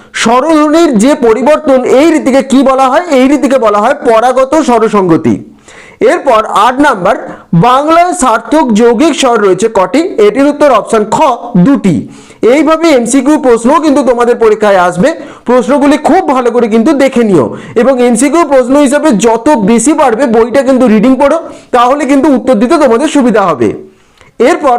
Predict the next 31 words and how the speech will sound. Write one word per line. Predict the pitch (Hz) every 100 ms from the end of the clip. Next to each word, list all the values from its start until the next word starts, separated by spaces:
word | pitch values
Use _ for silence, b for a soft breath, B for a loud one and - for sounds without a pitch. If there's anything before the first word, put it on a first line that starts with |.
| 240
কম | 226 247 277
বেশি | 262 330 247
পনেরোটি | 240 269 285 320 254
শব্দের | 226 202 277 277
মধ্যে | 262 294 311 233
উত্তর | 226 214
দিতে | 226 220
বলেছে, | 202 190 294 330 B B 208
নটি | 233 254 285 311
প্রশ্ন | 294 240 294 240
ন | 208 214
নাম্বার, | 214 269 330 B B 220
ভালো | 233 262
করে | 269 226
দেখে | 214 240
নাও, | 330 277
এবং | 254 247
এই | 269
প্রশ্নগুলির | 262 220 247 247 262 240
উত্তর | 247 262
কমেন্ট | 226 220 254
বক্সে | 262 269 240
যারা | 220 214
জানো | 220 233 208
দেওয়ার | 202 196
চেষ্টা | 202 202 240
করো, | 262 320 311 B B 190
যদি | 285 330
কোনো | 320 311
প্রশ্নের | 285 254 277 269
উত্তর | 277